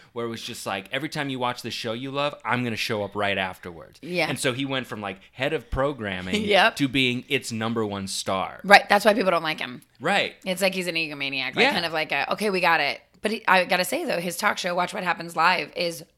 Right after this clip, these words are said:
Speaker 2: great. He hits every note. It's only, like, thirty minutes.
Speaker 1: Yeah.
Speaker 2: It's super playful, really fun, completely different from every other late night talk show.
Speaker 1: Yeah.
Speaker 2: He's a gay male hosting it, which is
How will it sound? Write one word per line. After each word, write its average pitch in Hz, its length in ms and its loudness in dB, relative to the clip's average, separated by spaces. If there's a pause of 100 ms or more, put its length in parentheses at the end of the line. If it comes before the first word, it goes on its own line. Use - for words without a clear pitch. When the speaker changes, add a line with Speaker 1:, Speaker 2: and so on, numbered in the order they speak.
(120)
Speaker 2:
great. 165 540 -6 (480)
He 220 140 0
hits 226 180 0
every 196 240 4
note. 190 220 0 (100)
It's - 160 -10
only, 196 260 0
like, 190 200 -4
thirty 175 260 -4
minutes. 147 460 -6 (120)
Speaker 1:
Yeah. - 220 -2
Speaker 2:
It's - 160 0
super 226 320 2
playful, 190 600 4
really 196 360 -2
fun, 180 400 -2
completely 262 480 -6
different 214 260 -6
from 196 120 0
every 185 200 2
other 180 160 0
late 165 160 0
night 151 200 -6
talk 151 220 -6
show. 139 320 -6
Speaker 1:
Yeah. 98 220 -4
Speaker 2:
He's 190 320 -4
a 202 60 -2
gay 180 260 0
male 175 300 -2
hosting 156 400 -6
it, 147 220 -2
which 175 180 -6
is 165 220 -8